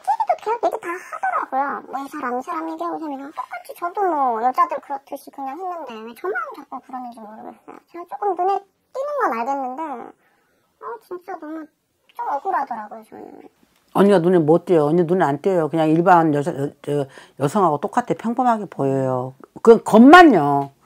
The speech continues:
Speaker 2: 근데 이 머리는 완전히 사 차원이네요. 정신은. 응? 어쨌든 십이월, 일월, 이월 간제바람 언니 크게 불러, 불어와요. 간제바람은 뭐냐?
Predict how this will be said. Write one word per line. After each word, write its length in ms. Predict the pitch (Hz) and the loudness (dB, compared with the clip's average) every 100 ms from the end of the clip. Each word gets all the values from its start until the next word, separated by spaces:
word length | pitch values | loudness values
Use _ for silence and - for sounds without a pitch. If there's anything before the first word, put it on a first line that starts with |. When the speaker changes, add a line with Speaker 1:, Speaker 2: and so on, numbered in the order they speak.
| - - _ - | -20 -20 _ 2
Speaker 2:
근데 260 | 220 247 | 10 12
이 200 | 190 196 | 12 8
머리는 320 | 160 180 202 | 8 8 8
완전히 280 | 170 156 165 | 6 6 2
사 200 | 160 220 | 2 -2
차원이네요. 720 | - 202 156 139 139 175 165 - - _ _ | -2 -2 -2 -4 -4 -4 -6 -10 -18 _ _
정신은. 560 | 165 170 160 131 135 131 _ _ _ - | -2 0 0 -2 -4 -12 _ _ _ -4
응? 140 | 196 196 - - - - | -2 -2 -12 -20 -14 8
어쨌든 760 | 233 254 330 226 208 254 285 - _ _ _ - | 8 10 8 10 10 10 8 -2 _ _ _ -14
십이월, 800 | - - 381 277 233 190 151 151 | -4 4 6 8 10 10 10 6
일월, 320 | 233 262 202 | 6 8 8
이월 460 | 170 185 156 123 - | 6 6 6 4 0
간제바람 640 | - 208 190 - 180 160 147 | 0 4 6 6 6 6 6
언니 160 | 160 - | 0 0
크게 220 | - 285 | -2 0
불러, 320 | 196 147 - - - - | 2 0 -4 -10 -20 -12
불어와요. 560 | - 151 131 117 120 135 _ - | 2 4 4 -2 -8 -14 _ -18
간제바람은 600 | - 196 233 220 180 151 143 | 0 4 8 8 8 6 6
뭐냐? 420 | 180 165 143 | 6 6 2